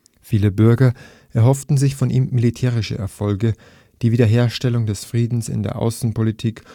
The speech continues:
und innenpolitisch die Überwindung des abgewirtschafteten und korrupten Direktoriums.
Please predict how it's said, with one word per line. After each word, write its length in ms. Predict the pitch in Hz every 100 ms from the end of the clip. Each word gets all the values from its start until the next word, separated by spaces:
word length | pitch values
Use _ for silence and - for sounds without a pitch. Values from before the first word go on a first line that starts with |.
| -
und 200 | - 123
innenpolitisch 800 | - 139 139 127 120 120 120 -
die 120 | -
Überwindung 680 | - 92 95 98 107 110 107
des 240 | 104 -
abgewirtschafteten 1080 | - - - 101 107 - 107 - 107 - 107 - - _ -
und 320 | 120 104 -
korrupten 540 | - 104 101 - 110
Direktoriums. 1040 | 98 104 101 - 95 90 92 92 - -